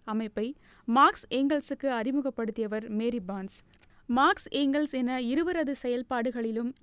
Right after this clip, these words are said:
இரண்டர கலந்து செயல்பட்டவர்கள் ஜென்னியும் மேரி பான்ஸும். உடலும் உணர்வும் சிந்தையும் கருத்தும் இணைந்து செயல்பட்ட மகத்தான மனிதர்களாக இந்த நால்வரும் The Young Karl Marx படத்தில் உயிரோவியமாக வலம் வருகின்றனர்.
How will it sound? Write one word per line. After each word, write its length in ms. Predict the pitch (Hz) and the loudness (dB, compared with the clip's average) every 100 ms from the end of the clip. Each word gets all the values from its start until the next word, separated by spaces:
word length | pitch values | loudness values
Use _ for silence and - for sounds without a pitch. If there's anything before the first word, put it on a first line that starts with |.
| _ | _
இரண்டர 420 | 269 339 349 330 302 | 0 2 2 0 -2
கலந்து 320 | 247 233 247 - | -2 -2 -4 -4
செயல்பட்டவர்கள் 720 | 226 226 233 220 208 214 226 196 | -6 -4 -6 -6 -4 -4 -4 0
ஜென்னியும் 460 | 226 240 269 277 226 | 0 2 0 -2 -2
மேரி 260 | 220 220 | -4 -6
பான்ஸும். 460 | 202 185 190 214 - - _ - _ | -6 -8 -10 -12 -14 -18 _ -20 _
உடலும் 500 | 240 294 359 403 330 | 4 6 6 2 0
உணர்வும் 460 | 240 269 285 285 277 | 0 0 0 -2 -2
சிந்தையும் 640 | - 262 262 262 262 269 | -2 0 0 0 -2 -4
கருத்தும் 540 | - 240 294 311 330 285 | -2 0 0 0 0 0
இணைந்து 400 | 233 240 269 262 - | -2 0 0 0 -2
செயல்பட்ட 560 | 226 226 233 208 233 | -4 -4 -6 -4 -4
மகத்தான 560 | 202 214 254 285 277 269 | -4 -4 -4 -4 -2 -2
மனிதர்களாக 800 | 214 208 226 214 196 190 196 190 - - _ - | -2 -4 -6 -6 -6 -6 -8 -10 -18 -20 _ -2
இந்த 220 | 262 269 | 2 4
நால்வரும் 640 | 262 285 330 330 311 269 | 6 6 4 2 2 2
The 80 | 233 | 2
Young 300 | 240 277 381 285 | 4 2 2 0
Karl 200 | 262 262 | 0 0
Marx 140 | 254 247 - | 0 -4 -6
படத்தில் 500 | 226 220 220 240 233 | -4 -4 -2 -4 -4
உயிரோவியமாக 880 | - 269 339 349 285 262 233 226 247 | 0 2 4 2 0 0 -2 -4 -4
வலம் 260 | 208 214 233 | -4 -2 -2
வருகின்றனர். 580 | 202 185 185 190 196 | -4 -6 -8 -10 -12